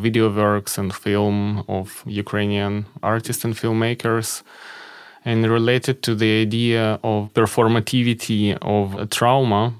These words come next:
as an artistic method or methodology, which artists use. Because,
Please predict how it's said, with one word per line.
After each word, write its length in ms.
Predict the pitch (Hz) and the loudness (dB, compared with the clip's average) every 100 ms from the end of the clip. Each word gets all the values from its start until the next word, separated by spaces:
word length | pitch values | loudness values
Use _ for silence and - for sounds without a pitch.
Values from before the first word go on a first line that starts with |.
| - | -4
as 160 | 117 | 0
an 120 | 113 110 | 2 4
artistic 520 | 104 - 110 - 110 | 2 0 -4 -4 -4
method 540 | 101 107 107 101 92 - | 0 0 0 -4 -4 -6
or 280 | 104 95 92 | -4 -2 0
methodology, 960 | 98 101 104 101 104 101 95 92 101 - - - - - - - - | 0 0 0 2 2 0 -2 -4 -4 -8 -18 -16 -16 -18 -18 -20 -8
which 260 | 95 - | -6 -4
artists 800 | - 101 98 104 98 - - - | -2 0 0 -2 -2 -4 -8 -10
use. 720 | 98 98 113 98 98 - - - - - - - _ 104 | -6 -2 0 0 -2 -6 -8 -14 -20 -20 -20 -20 _ -2
Because, 840 | 107 101 120 120 117 107 - - | -2 0 0 2 2 2 -2 -6